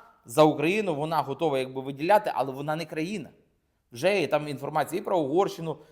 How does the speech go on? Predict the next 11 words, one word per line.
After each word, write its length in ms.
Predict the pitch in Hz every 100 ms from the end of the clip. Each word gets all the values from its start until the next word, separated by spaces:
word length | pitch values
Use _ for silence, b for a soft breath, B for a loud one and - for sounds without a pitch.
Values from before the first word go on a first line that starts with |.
| B -
і 80 |
я 100 | 151
впевнений, 520 | 165 165 170 170 143 139
якщо 340 | 131 165 156
Трамп 380 | - 165 156 117 -
зупинить 500 | 139 156 180 170 135
допомогу, 500 | 127 135 139 170 131
почне 300 | - 120 147
вводити 400 | 143 143 127 120
санкції 400 | 131 151 147 120
стосовно 420 | 113 135 143 139